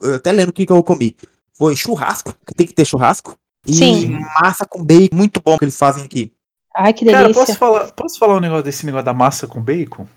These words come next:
Speaker 3: que eu comi na
Speaker 1: Sim.
Speaker 3: sua casa? Que eu lembro
Speaker 1: Hum.
Speaker 3: que a, a, dessa última vez que eu, que eu viajei aí pro sul, é, acabou que eu nunca te contei isso. Não, não, não é nada demais, assim. Mas é que você ficou falando, né? "Não,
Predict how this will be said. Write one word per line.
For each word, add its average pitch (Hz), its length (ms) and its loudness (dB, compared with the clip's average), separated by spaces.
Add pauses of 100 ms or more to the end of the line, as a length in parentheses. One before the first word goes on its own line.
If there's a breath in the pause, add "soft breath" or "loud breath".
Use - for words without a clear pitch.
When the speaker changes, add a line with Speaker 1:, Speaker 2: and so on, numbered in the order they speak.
(120)
Speaker 3:
que - 80 -18
eu 113 80 -10
comi 117 220 -8
na 107 80 -6
Speaker 1:
Sim. 110 100 -6
Speaker 3:
sua 98 120 -6
casa? 147 420 -4 (160)
Que 127 100 -8
eu 139 100 2
lembro 139 240 0
Speaker 1:
Hum. 147 140 6
Speaker 3:
que 139 60 -2
a, 120 580 -8
a, 110 40 -6
dessa 123 300 -10 (380)
última 185 340 -4
vez 123 300 -4
que - 140 -10
eu, 110 320 -2
que - 80 -14
eu - 20 -6
viajei 110 360 -2
aí 110 40 -2
pro 113 160 -10
sul, 170 380 -4 (440 soft breath)
é, 123 320 -8
acabou 175 320 0
que 214 80 -4
eu 214 40 2
nunca 233 160 2
te - 100 -8
contei 202 320 2
isso. - 220 -4
Não, 508 200 -6
não, 285 200 -2
não 208 240 0
é - 40 6
nada 175 200 2
demais, 147 360 2
assim. 117 320 -4 (440 loud breath)
Mas 143 160 2
é 165 80 4
que - 80 -8
você 180 180 0
ficou 170 180 -4
falando, 170 600 0
né? 151 260 -2
"Não, 247 200 2